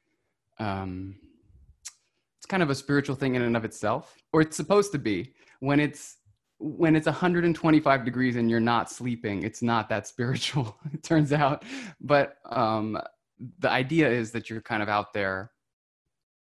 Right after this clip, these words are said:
You know, the desert's very much about, like, an exposed landscape. And I think one of the things that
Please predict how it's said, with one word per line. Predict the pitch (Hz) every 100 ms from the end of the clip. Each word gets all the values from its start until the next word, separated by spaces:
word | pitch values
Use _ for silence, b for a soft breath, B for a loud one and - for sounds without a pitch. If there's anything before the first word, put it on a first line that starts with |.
| _ - B B
You | -
know, | 120
the | 113
desert's | 127 131 127 -
very | 120 117
much | 113 110 -
about, | 92 98 92 87 _ _ _
like, | 107 101
an | 104
exposed | 98 - - 104 98 95 -
landscape. | 95 98 101 - - 82 _ _ -
And | 101
I | 92
think | 95 - 104 95 - _ _ _ _ _ _ _ _ -
one | 107 110
of | 104
the | 98
things | - 101 98 95
that | 92